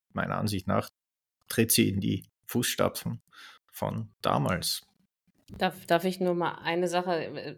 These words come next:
Speaker 2: nur um das zu komplettieren, das Bild, weil wir jetzt sehr viel einerseits über klassische Musik, ein bisschen über Literatur, aber sehr viel über Russland und Ukraine und dann über Dekolonisierung gesprochen haben. Ich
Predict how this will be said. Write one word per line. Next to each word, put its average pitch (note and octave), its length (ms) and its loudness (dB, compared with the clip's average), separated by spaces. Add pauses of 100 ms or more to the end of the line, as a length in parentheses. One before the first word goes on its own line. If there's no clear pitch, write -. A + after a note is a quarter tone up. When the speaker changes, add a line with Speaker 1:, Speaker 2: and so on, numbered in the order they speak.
(140)
Speaker 2:
nur F3+ 160 0
um F#3+ 100 0
das E3+ 200 -2
zu E3 400 -4 (100)
komplettieren, F#3+ 800 0
das D#3 220 -2
Bild, D#3+ 260 -2
weil D#3 160 -2
wir D#3+ 100 -2
jetzt D#3 440 -4
sehr E3+ 280 0
viel E3 800 0 (100)
einerseits D3+ 520 2
über D3 180 -4
klassische D3 480 -8
Musik, F3 400 -2
ein D#3+ 80 -6
bisschen F3+ 260 -2
über D#3 120 -2
Literatur, D#3 600 -2
aber D#3 180 0
sehr E3 180 2
viel E3+ 220 -4
über D3+ 140 -2
Russland D#3+ 440 -2
und D3 120 -4
Ukraine E3+ 580 0
und D3+ 160 -2
dann D#3+ 140 0
über D#3+ 180 -2
Dekolonisierung E3+ 920 0
gesprochen D3+ 560 -4
haben. D#3 240 -2
Ich - 160 -12